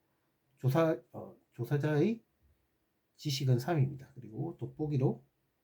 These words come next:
아, 참, 돋보기를 깔 때는 신속이기 때문에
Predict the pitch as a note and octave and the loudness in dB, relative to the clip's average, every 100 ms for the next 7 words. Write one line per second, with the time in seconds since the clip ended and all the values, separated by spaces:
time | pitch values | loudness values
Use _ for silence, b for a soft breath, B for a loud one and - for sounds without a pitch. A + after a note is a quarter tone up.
0 | _ _ _ D3+ D3+ C3+ - - C3 - | _ _ _ 2 4 2 -4 -6 -6 -6
1 | _ B2+ - A3+ G3 C#3 C3+ B2+ B2 B3+ | _ -4 0 2 2 2 2 2 0 -2
2 | B3 F3+ C3 - F#2+ A#2+ C3 | 0 0 0 -4 -6 -2 -2